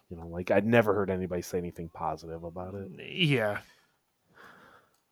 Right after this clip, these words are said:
Speaker 2: Uh, but Far Cry, people say positive things about that often.
Speaker 1: <coughs> Well, I would say less and less positive as you go down the list.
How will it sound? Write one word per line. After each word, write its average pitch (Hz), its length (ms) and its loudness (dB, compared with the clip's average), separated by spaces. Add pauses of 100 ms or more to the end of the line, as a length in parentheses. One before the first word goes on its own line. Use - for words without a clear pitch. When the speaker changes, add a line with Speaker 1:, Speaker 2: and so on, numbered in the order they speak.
(1040)
Speaker 2:
Uh, 123 140 -2
but 127 160 0
Far 190 240 10
Cry, 123 340 6
people 208 280 -2
say 185 160 8
positive 151 420 10
things 151 220 2
about 139 260 6
that 160 220 8
often. 139 440 4 (240)
Speaker 1:
<coughs> - 100 12 (600)
Well, 240 480 12 (280)
I 254 120 12
would 285 160 6
say 190 280 12
less 160 360 12
and 131 120 4
less 127 280 4
positive 202 640 8
as 127 280 8
you 127 120 0
go 117 160 8
down 113 240 6
the 110 60 2
list. - 680 0